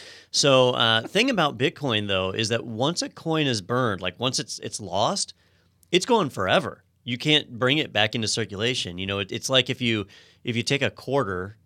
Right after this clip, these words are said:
and you melt it, then that's it. It's gone. You can't get that quarter back. But in Bitcoin, a lot of people think, "Hey, it's just a digital number. Can't we just type the number again? It's right there in the, in the ledger." But no, it, it has that, that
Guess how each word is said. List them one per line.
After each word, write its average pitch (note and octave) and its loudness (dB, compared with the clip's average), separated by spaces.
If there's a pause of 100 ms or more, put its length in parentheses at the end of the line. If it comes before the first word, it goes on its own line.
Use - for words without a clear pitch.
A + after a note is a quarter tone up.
and A2 -4
you F#2+ -4
melt A2+ 0
it, F2 -10 (140)
then A2+ -2
that's A#2+ 4
it. G2+ 0
It's A2 -8
gone. G#2 -4
You G#2 -6
can't A#2+ -6
get A2+ -10
that F#2+ -12
quarter E3+ -2
back. - -10 (340)
But A2+ 4 (320)
in A2 0
Bitcoin, D3 0
a - -2
lot B2 4
of A#2+ -4
people A#2+ -2
think, A#2+ 2
"Hey, C3 2
it's G#2+ 0
just - -4
a A#2+ -2
digital G#2 -2
number. A2+ -2
Can't G#2+ -8
we G#2 -6
just G2+ -6 (420)
type G2+ -4 (100)
the G#2 -8
number G#2 -6
again? D3+ -2
It's C3+ 0
right C3+ 0
there C#3+ 4
in A#2+ 2
the, G#2+ 2
in A2 0
the A2 0
ledger." A#2 2 (320)
But A#2 -2
no, A#2 2
it, G#2+ -2
it G#2 -4
has A#2 0
that, G#2+ 2 (280)
that G2+ -4